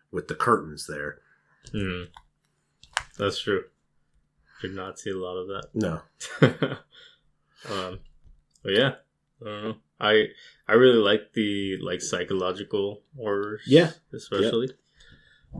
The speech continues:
Speaker 2: Um,
Speaker 1: Messing with your mind. There is no actual villain.
Speaker 2: mm-hmm. Or, like, the paranormal.
Speaker 1: Yeah.
Speaker 2: You know?
Speaker 1: Uh-huh.
Speaker 2: Those are probably my favorite ones.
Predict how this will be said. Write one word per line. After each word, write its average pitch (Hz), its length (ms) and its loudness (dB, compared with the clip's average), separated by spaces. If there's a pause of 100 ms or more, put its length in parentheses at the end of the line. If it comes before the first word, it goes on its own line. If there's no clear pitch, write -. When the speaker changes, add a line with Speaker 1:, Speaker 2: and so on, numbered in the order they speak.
(180)
Speaker 2:
Um, 92 300 -8
Speaker 1:
Messing 104 340 -2
with 95 160 -2
your 95 100 0
mind. 98 560 -2
There 92 140 -2
is 90 220 -4
no 87 240 -4
actual 85 800 -6 (1120)
villain. 92 540 -6 (340)
Speaker 2:
mm-hmm. 98 600 -6
Or, 101 80 4
like, 98 220 4
the 95 60 -6
paranormal. 92 760 -4 (240)
Speaker 1:
Yeah. 78 280 -4
Speaker 2:
You 95 80 -8
know? 95 140 -12 (260)
Speaker 1:
Uh-huh. 80 220 -10 (220)
Speaker 2:
Those - 200 -8
are 90 140 -4 (880)
probably 101 300 4
my 90 160 -6
favorite 95 340 -8
ones. 101 360 -16